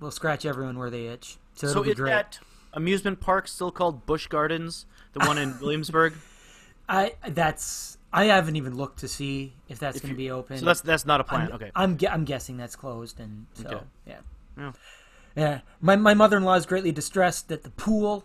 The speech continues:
Speaker 1: at our timeshare will be closed, but
Speaker 2: Hmm.
Speaker 1: we'll, we'll survive.
Speaker 2: Interesting.
Speaker 1: Yeah.
Speaker 2: But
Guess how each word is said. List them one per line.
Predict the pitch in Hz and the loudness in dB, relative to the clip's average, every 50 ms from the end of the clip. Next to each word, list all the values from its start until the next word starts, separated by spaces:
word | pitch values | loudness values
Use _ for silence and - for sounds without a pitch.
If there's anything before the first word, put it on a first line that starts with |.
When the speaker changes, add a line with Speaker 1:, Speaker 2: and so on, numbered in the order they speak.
| - - - | -12 -10 -6
Speaker 1:
at | 156 147 143 | -4 -4 -4
our | 139 135 | -4 -6
timeshare | - 156 151 147 139 - - 143 139 139 135 127 - - - - - - - - - | -6 -4 -6 -6 -6 -6 -4 -4 -4 -4 -4 -6 -8 -14 -18 -18 -20 -20 -20 -14 -8
will | 143 143 143 | -4 -4 -4
be | 131 131 127 | -2 -4 -6
closed, | - - 156 151 143 143 139 139 135 127 - - - _ - | -6 -4 -4 -2 -2 -2 -2 -2 -4 -8 -10 -16 -20 _ -10
but | - 117 117 117 - - _ - - | -8 -8 -8 -8 -10 -14 _ -12 -12
Speaker 2:
Hmm. | 180 127 - - | -10 -10 -10 -12
Speaker 1:
we'll, | 127 123 123 123 120 113 - - - - | -10 -6 -6 -6 -6 -10 -14 -18 -18 -14
we'll | 135 127 120 | -12 -12 -12
survive. | - - 117 110 104 101 101 104 98 - - - - _ - | -12 -12 -14 -12 -12 -14 -14 -16 -18 -20 -20 -20 -20 _ -16
Speaker 2:
Interesting. | 202 - 156 123 - - 101 92 92 - - - - - - - | -14 -12 -12 -12 -12 -14 -16 -16 -18 -20 -20 -20 -20 -20 -18 -12
Speaker 1:
Yeah. | 123 123 123 123 123 120 117 - - | -10 -8 -8 -8 -8 -10 -10 -8 -8
Speaker 2:
But | 180 - - | -8 -8 -8